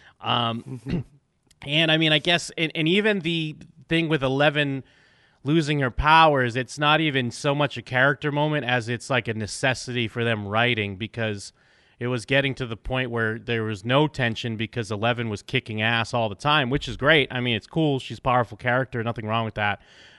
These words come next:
But it feels like they have to, you know, nerf her a bit. Otherwise, it's, there's no tension involved in any of the drama.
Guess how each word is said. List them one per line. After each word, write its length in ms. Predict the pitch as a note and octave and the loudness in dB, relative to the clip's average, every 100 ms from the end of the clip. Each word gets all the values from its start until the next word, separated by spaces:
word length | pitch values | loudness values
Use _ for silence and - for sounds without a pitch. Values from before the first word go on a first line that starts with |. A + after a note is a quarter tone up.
| _ | _
But 140 | B2 A#2 | -2 -2
it 100 | A2 | -2
feels 300 | C#3 B2 A2+ | -2 -2 0
like 160 | A#2 - | -4 -2
they 160 | A2+ | 0
have 320 | A2+ B2 A#2+ | 4 4 2
to, 160 | - A2 - - - | -4 -6 -8 -20 -18
you 300 | - A2+ A2 | -10 -4 -4
know, 140 | G#2 | -4
nerf 400 | G2+ A#2+ C3 - | -4 -2 -2 -2
her 180 | A#2+ G#2+ | -4 -4
a 60 | F#2+ | -4
bit. 240 | G#2+ G#2 | -4 -2
Otherwise, 640 | A2+ A2+ A2 G#2+ G#2 F#2+ | -4 -4 0 2 2 -2
it's, 280 | G2+ - - - _ - | -8 -10 -18 -20 _ -8
there's 200 | A2+ A#2+ | -6 -4
no 140 | A2+ | -4
tension 480 | - B2 A#2 - A2 | -2 -2 -2 -4 -6
involved 500 | G2+ F#2+ G#2+ G#2 F#2+ | -6 -4 -2 -2 -4
in 100 | G2+ | -6
any 300 | G#2 G#2 G2+ | -4 -4 -6
of 140 | F#2 | -8
the 60 | F2+ | -10
drama. 500 | E2 G#2 G2+ F#2 | -8 -6 -4 -8